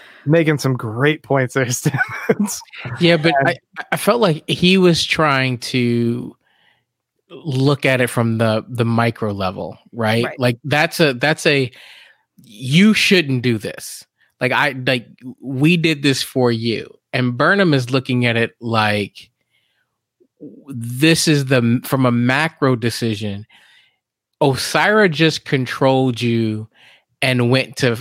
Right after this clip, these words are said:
Speaker 2: Federation headquarters," right? Like, that just happened.
Speaker 1: Burnham's like, "If I was captain of the ship, this shit wouldn't have happened."
Speaker 2: <laughs> Well,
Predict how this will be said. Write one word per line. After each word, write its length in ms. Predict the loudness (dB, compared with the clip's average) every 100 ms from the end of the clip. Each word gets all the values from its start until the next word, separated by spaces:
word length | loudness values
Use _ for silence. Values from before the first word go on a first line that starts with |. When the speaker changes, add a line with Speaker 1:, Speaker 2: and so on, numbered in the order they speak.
| -8 _
Speaker 2:
Federation 720 | -2 2 2 2 0 -2 -2
headquarters," 840 | -4 -4 -8 -8 -10 -14 -16 -16 _ _ _ _ _ -2
right? 320 | 0 0 0 -2
Like, 220 | -2 -4 _ -4
that 200 | -2 0
just 160 | 0 2
happened. 520 | 0 0 -8 -16 -20 _ _ _ _
Speaker 1:
Burnham's 420 | -2 2 2 2 2
like, 220 | 2 0
"If 140 | 0
I 180 | 2 4
was 180 | 4 2
captain 340 | 2 0 0
of 120 | -2 -2
the 80 |
ship, 300 | -2 -2 -4 -6 -20 _
this 200 | -8 -6
shit 240 | -2 -2 0
wouldn't 240 | 0 -2
have 100 | -2
happened." 480 | -2 -2 -2 0 0
Speaker 2:
<laughs> 40 | 0
Well, 320 | 0 0